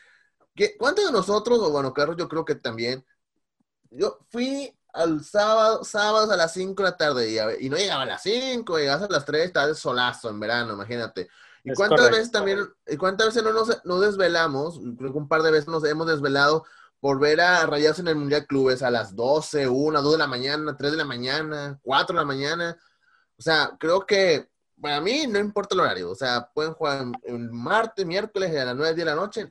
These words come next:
Speaker 1: No hay bronca. O sea, creo que la raza, o sea, al final de cuentas ni vas a ir al estadio, lo vas a ver en tu casa, hombre. O sea, <laughs> creo que no, no, la gente no debe quejarse. O, o
Speaker 2: Sí,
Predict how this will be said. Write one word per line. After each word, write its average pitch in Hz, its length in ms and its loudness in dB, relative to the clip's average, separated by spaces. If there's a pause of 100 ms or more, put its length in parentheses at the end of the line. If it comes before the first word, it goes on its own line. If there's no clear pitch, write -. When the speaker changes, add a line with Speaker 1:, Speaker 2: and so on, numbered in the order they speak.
Speaker 1:
No 127 80 -12
hay 147 40 -6
bronca. 170 300 -8
O - 20 -8
sea, 117 380 -6
creo 131 240 -8
que 165 100 -4
la 160 180 2
raza, 127 560 -2 (280)
o 135 100 -4
sea, 170 120 2
al 160 40 0
final 214 140 0
de 277 40 -4
cuentas 262 220 -4
ni 240 60 -4
vas 247 160 -2
a - 20 4
ir 247 60 4
al 247 80 -2
estadio, 208 300 0
lo 143 80 2
vas 160 120 0
a 202 40 -2
ver 196 120 0
en 196 80 -8
tu - 100 -12
casa, 156 260 -10
hombre. 98 180 -6
O 98 40 -6
sea, 135 280 -2 (400)
<laughs> - 420 -20
creo 165 240 -2
que 170 140 -2
no, 156 340 0
no, 160 220 -2
la 151 80 6
gente 180 280 -6
no 175 140 -2
debe 170 140 -2
quejarse. 113 500 -8 (500)
O, 135 280 -2
o - 100 8
Speaker 2:
Sí, 190 60 12